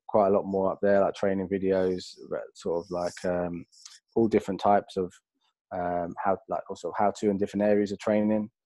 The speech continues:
Um, so there, Twitter, I'm on Twitter as well, but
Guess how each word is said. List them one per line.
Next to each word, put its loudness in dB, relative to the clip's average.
Um, -10
so -2
there, 6
Twitter, 4
I'm 4
on -2
Twitter 2
as -4
well, 4
but -2